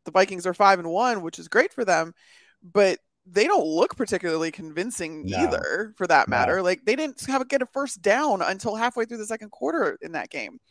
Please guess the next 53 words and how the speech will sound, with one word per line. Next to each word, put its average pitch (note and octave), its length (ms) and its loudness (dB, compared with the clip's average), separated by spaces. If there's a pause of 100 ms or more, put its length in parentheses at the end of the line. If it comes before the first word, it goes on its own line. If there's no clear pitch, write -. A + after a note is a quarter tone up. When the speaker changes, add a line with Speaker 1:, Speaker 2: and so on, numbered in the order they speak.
(220)
Speaker 1:
against D#3+ 260 -6
Miami C3+ 320 -2
last C3+ 240 0
week, E3+ 140 -4
who G3 80 -4
was F3+ 100 2
without G#3+ 340 0
their A3 80 -2
starting G#3 280 -4
quarterback. C#4+ 460 -4
So, F#3 280 2 (640)
um, G3+ 560 6 (260)
it's, - 360 -4 (140)
it's - 300 -6
interesting D#4+ 460 -4
how B3+ 180 2
a A3 40 6
lot A3+ 180 2
of A#3 60 -12
these A#3+ 140 -8
teams A#3 180 -6
are, G#3+ 60 2
like, F3 140 0
fumbling G#3 540 -2
and G3+ 100 -10
kind F#3+ 160 -6
of F3 120 -6
bumbling F#3 380 -2
their F3 140 -2
way E3 240 -2
to - 120 -12
the D#3 80 -4
records E3 320 -2
that E3 120 -6
they D3+ 140 -4
have. D#3 380 0
I E3+ 60 -6
mean, E3+ 120 -12
you E3 80 -8
said E3 180 -2
it D3+ 80 -8
in D#3 80 -8
the D3+ 120 -8
intro D#3+ 260 -4
too, E3 200 -4
like, D3 120 -4
the - 80 -14
Bears D3+ 260 -2
could D#3 120 -10
have D#3 120 -4
a - 40 -12
different D#3+ 240 -8
record. D#3 400 -4